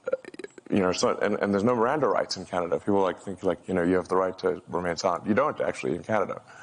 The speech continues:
Um, so, you know, I'm half Canadian. I can, you know, say these things, I suppose. Um, but, you know, so, so, like, you, you just got, you, you, the freedom of speech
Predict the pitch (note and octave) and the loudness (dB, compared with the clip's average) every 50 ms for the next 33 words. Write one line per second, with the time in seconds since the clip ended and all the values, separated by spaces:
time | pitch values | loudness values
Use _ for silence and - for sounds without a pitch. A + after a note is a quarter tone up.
0 | - - - - - - - - - E2 F2+ F#2+ F#2+ F#2+ F2+ F#2 - - - - | -20 -20 -20 -20 -20 -20 -18 -8 -2 0 2 2 2 0 -4 -8 -10 -18 -20 -20
1 | - - - - - - _ _ - - - A#2+ A2 A2 G#2+ G#2 - - - - | -20 -20 -20 -20 -20 -20 _ _ -4 0 2 4 4 4 4 2 2 0 -4 -10
2 | - - - - - - _ - - - - - - B2+ G#2 F2+ F#2+ A#2 A#2 - | -16 -18 -20 -16 -16 -18 _ -16 -20 -20 -12 0 0 2 2 2 2 0 -2 0
3 | - G2 G2 G#2 F2+ E2 E2 F2 F2+ - E2+ - - - - _ - - - - | 0 2 2 2 2 0 0 -2 -4 -6 -8 -16 -18 -20 -20 _ -12 -12 -8 -6
4 | - - F#2+ F2+ F2 E2 - - F2+ E2+ E2 - - - F2 - - - - - | 0 0 0 0 0 -4 -8 -6 -6 -6 -6 -4 -4 -6 -6 -6 -8 -14 -20 -20
5 | - - _ - F#2+ G2 G2 F#2+ F#2+ F#2+ - - - - - - - - _ - | -20 -20 _ -4 -2 0 0 0 -2 -6 -10 -16 -20 -20 -20 -20 -20 -12 _ 0
6 | A#2 G#2 - - - - - _ _ _ _ _ _ _ _ _ _ _ _ _ | 0 0 0 -8 -20 -20 -20 _ _ _ _ _ _ _ _ _ _ _ _ _
7 | _ _ _ _ - - D#3+ C#3 C3 B2 - D3 - - - - D3 C3+ C3 B2+ | _ _ _ _ 0 0 2 2 2 2 2 0 0 0 -2 0 2 2 2 2
8 | B2 B2+ - - - - - - - A#2+ A#2 - - - A#2 D3+ E3 - - - | 0 -2 -8 -6 -6 -6 -6 -2 0 0 0 2 2 0 2 2 2 0 0 0
9 | - - - A#2+ A2+ - - G#2 G2+ - - - - - - _ - _ _ _ | 0 2 2 2 2 4 4 4 4 2 0 -2 -20 -20 -20 _ -20 _ _ _
10 | _ _ _ _ _ _ _ - B2 B2 A2 - D#3+ E3 E3+ F3+ F3 E3 - D3+ | _ _ _ _ _ _ _ 0 0 2 2 2 0 0 2 0 -2 0 2 0
11 | C#3 C#3 C#3 - - | 0 0 0 -4 -12